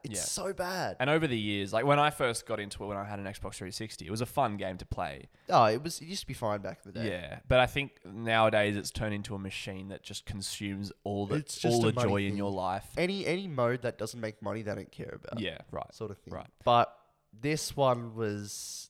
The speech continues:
Speaker 1: this was something else. I mean, and rightfully so. It was like, what was it? It was like, I think it was, like, a really close game, the
Speaker 2: Yeah.
Speaker 1: whole game. And then
Speaker 2: I don't
Speaker 1: he's
Speaker 2: remember the specifics, but
Speaker 1: But
Speaker 2: I do
Speaker 1: I
Speaker 2: remember you, you were,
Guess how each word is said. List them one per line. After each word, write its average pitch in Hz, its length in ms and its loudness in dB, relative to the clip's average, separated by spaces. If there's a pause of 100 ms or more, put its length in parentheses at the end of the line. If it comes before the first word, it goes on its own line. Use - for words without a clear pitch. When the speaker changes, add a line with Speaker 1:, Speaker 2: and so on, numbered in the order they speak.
Speaker 1:
this 135 200 0
was 135 120 -6
something 117 320 -2
else. 104 320 0 (200)
I 185 140 10
mean, 202 200 4 (600)
and 160 160 4
rightfully 143 440 4
so. 131 320 4
It 113 140 4
was 110 160 -4
like, 117 280 0 (720)
what 151 140 4
was 147 200 6
it? 117 80 2
It 120 60 2
was 127 160 2
like, 131 120 4
I 101 60 2
think 156 160 -4
it 147 40 -2
was, 143 120 -2
like, 135 100 2
a 127 60 2
really 147 320 2
close 127 460 0
game, 117 560 2
the 110 80 0
Speaker 2:
Yeah. 120 60 0
Speaker 1:
whole 127 180 6
game. 120 480 0 (260)
And 113 100 -2
then 117 140 0
Speaker 2:
I 127 40 8
don't 143 40 8
Speaker 1:
he's 170 80 6
Speaker 2:
remember 175 180 4
the 131 80 2
specifics, - 640 -4
but - 140 2
Speaker 1:
But 113 120 4
Speaker 2:
I - 20 -12
do 123 100 2
Speaker 1:
I 127 60 8
Speaker 2:
remember 117 320 4
you, 113 160 4
you 117 280 2
were, 113 220 6